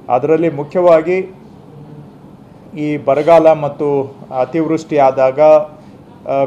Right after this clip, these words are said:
ಕೊಡ್ತಕ್ಕಂತಹ ಪರಿಹಾರದ ಮೊತ್ತ ಏನಿದೆ,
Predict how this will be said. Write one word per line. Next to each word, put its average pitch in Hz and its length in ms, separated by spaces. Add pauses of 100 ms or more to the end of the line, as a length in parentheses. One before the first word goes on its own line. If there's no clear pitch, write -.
ಕೊಡ್ತಕ್ಕಂತಹ 151 920
ಪರಿಹಾರದ 175 840
ಮೊತ್ತ 143 440
ಏನಿದೆ, 147 760